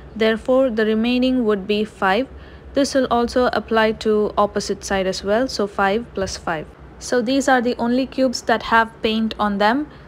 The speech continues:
So thirty-five plus thirty-five plus five plus five plus five plus five will give us ninety. We know that the volume of a cuboid can be calculated by multiplying length into breadth into height.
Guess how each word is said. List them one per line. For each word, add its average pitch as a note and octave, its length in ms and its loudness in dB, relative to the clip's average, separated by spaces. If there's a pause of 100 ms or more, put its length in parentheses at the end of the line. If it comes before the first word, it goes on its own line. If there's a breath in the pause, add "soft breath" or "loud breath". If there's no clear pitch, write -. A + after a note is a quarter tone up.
So A#3 160 0
thirty-five A#3+ 520 2
plus A#3+ 160 -2
thirty-five A3 500 0
plus G#3+ 180 -4
five G#3+ 300 2
plus G#3+ 180 -4
five G3+ 240 -2
plus G3 200 -6
five F#3 240 -4
plus F#3 180 -6
five A3+ 300 2
will G3+ 100 -2
give G3 220 -2
us F#3+ 320 -2
ninety. G3 520 -2 (140)
We C4 140 4
know C4+ 240 6
that C4 220 6
the B3 80 2
volume A#3+ 460 4
of B3 200 0
a A3+ 60 2
cuboid A#3+ 600 2
can A3 220 0
be A3+ 80 0
calculated A3 760 0
by G#3+ 200 4
multiplying A3 720 0
length G#3+ 420 0
into G#3 200 -2
breadth G3+ 360 0
into G3 240 -4
height. G3+ 420 -2